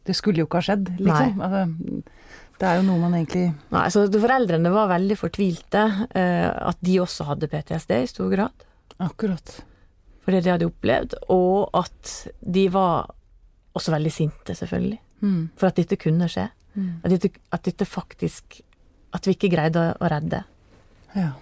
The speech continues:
Speaker 2: eh, så mange.
Speaker 1: Mm.
Speaker 2: Eh, og at så mange måtte o-, oppleve så mye.
Speaker 1: Mm.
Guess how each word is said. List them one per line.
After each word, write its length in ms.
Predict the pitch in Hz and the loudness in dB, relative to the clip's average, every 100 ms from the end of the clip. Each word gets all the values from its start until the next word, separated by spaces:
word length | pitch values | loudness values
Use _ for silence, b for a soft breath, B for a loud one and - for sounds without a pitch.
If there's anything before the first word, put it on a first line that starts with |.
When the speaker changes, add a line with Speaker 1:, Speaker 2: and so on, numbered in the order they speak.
| - | -6
Speaker 2:
eh, 420 | 185 180 175 175 | -2 0 0 -2
så 220 | 180 - 170 | -2 0 2
mange. 400 | 170 175 175 214 - - | 2 0 0 -4 -12 -6
Speaker 1:
Mm. 240 | 196 175 160 b b b - | -4 -4 -6 b b b -2
Speaker 2:
Eh, 140 | 185 | 0
og 120 | 175 180 | 2 0
at 80 | - | 2
så 160 | 208 | 2
mange 260 | 165 170 180 | 2 2 2
måtte 300 | 165 - 165 | 2 0 -2
o-, 220 | 175 180 - _ | 0 0 -4 _
oppleve 440 | - - 180 165 160 | -6 -2 0 0 -2
så 260 | - 185 | 0 0
mye. 360 | 156 170 175 190 - - | 2 2 0 -2 -8 -4
Speaker 1:
Mm. 280 | 208 175 | -2 -2